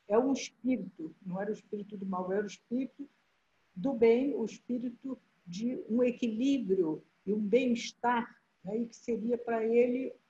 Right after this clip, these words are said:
o, o objetivo primário da vida humana, é do bem supremo, de que o ser humano ele quer atingir esse bem-estar, esse equilíbrio, eh,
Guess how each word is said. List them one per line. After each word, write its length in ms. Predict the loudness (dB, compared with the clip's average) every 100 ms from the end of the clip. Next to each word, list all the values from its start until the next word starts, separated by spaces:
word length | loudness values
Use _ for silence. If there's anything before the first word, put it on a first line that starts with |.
| -6
o, 400 | -2 -2 -2 -6 _ _ _ _ _ -14
o 480 | -10 -8 -8 0
objetivo 960 | 0 2 -4 -4 0 0 0 -4 -8 -10 _ _ _ _
primário 640 | -2 0 0 2 0 0 -4
da 160 | -2 -2
vida 280 | 0 0 0
humana, 520 | 0 -2 -4 -4 -8 _ _ -8
é 120 | -6
do 240 | -4 -8 -6
bem 300 | 2 4 2
supremo, 560 | -2 -12 -2 -2 -2 -8
de 100 | -10
que 240 | -8 -6
o 120 | -6
ser 240 | -6 0 0
humano 400 | 0 -2 -2 -2
ele 180 | -2 -6 _
quer 440 | -2 2 2 0 -10 _ -10
atingir 580 | -8 -6 -6 -4 -4 -6 -8 -6
esse 360 | 0 0 0 -6
bem-estar, 600 | -2 -2 -2 -4 -4 -4 -8 _ _ _ _ 4
esse 240 | 4 6
equilíbrio, 800 | -2 0 0 2 0 0 -4 -4 -12 _ _ _ _ _
eh, 420 | -2 0 2 0